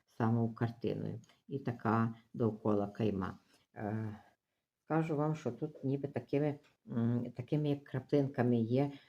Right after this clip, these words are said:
зверху, що чути. От що чути під пальцями ті краплинки. От, бачите, їх видно. І от їх чути під пальцями. Е, тут пише Made in China, але мені так стверджував,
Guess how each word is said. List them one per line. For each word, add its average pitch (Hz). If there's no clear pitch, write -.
зверху, 135
що -
чути. 139
От 123
що -
чути 147
під -
пальцями 120
ті 110
краплинки. 107
От, 98
бачите, 135
їх 110
видно. 101
І 135
от 127
їх 127
чути 123
під -
пальцями. -
Е, 110
тут 214
пише 247
Made 143
in 143
China, 107
але 131
мені 175
так 151
стверджував, 143